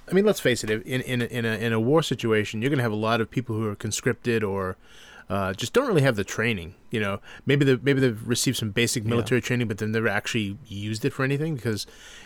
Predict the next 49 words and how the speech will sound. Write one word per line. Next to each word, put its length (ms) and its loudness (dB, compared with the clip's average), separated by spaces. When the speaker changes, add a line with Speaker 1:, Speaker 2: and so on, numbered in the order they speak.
Speaker 1:
you 80 2
know, 60 6
you 100 2
keep 140 0
in 60 0
mind 160 4
the 40 0
adventurers 440 2
have 80 -8
been 100 0
out 220 -2
there, 160 -6
they've 200 -4
been 200 -4
doing 320 -4
stuff 400 -4
that 240 -4
they're, 160 -4
they're, 280 -4
that's 220 -6
how 140 -2
they, 260 -4
that's 180 2
how 60 0
they 100 -2
get 280 -4
good 160 0
at 60 -4
what 140 -6
they 120 -8
do. 360 2
You 100 2
know, 80 4
most 220 2
of 60 -4
these 260 4
are, 240 -2
are, 220 0
are 80 0
younger 320 2
people 360 -2
who 200 -2
ha-, 340 -6
have 140 -6
never 220 0
seen 300 2
war 140 4
before, 300 -2
perhaps, 500 -4